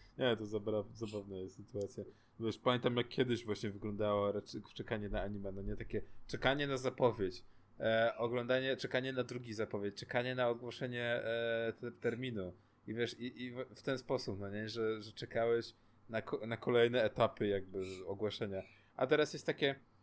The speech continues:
e, masz sezon, e, lato dwa tysiące dziewiętnaście i nie wiesz, co będzie w tym sezonie,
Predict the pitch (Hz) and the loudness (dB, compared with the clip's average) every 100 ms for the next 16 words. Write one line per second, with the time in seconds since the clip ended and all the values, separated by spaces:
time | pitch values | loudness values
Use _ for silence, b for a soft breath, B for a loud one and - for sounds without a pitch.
0 | - - - - - 117 139 131 131 127 | -20 -20 -20 -20 -6 0 4 6 6 2
1 | - _ - 117 165 - - _ _ _ | -4 _ -2 4 6 4 -4 _ _ _
2 | - - 143 151 123 107 104 107 101 - | -10 0 4 4 6 4 4 -2 -12 -4
3 | 113 110 113 107 123 120 110 107 - 110 | 0 2 0 4 4 4 2 0 -2 -8
4 | 123 127 110 110 110 107 107 98 - 120 | -4 -6 -6 -8 -8 -6 -4 -6 -2 -2
5 | - - _ _ _ - 151 220 247 - | -2 -6 _ _ _ 2 8 8 8 6
6 | 175 233 370 277 - 127 - 117 113 107 | 6 8 6 2 2 2 2 4 4 4
7 | 101 98 123 | 4 2 2